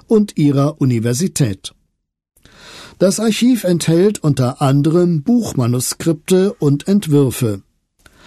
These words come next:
Habermas hat mehr als fünfzig Bücher veröffentlicht. Eine nahezu komplette Sammlung der publizierten Primär- und Sekundärliteratur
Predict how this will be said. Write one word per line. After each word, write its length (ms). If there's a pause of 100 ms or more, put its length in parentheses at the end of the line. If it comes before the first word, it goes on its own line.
(120)
Habermas 640
hat 240
mehr 300
als 240
fünfzig 680
Bücher 380
veröffentlicht. 880 (1300)
Eine 280
nahezu 560
komplette 560
Sammlung 640
der 160
publizierten 1000
Primär- 680
und 240
Sekundärliteratur 1500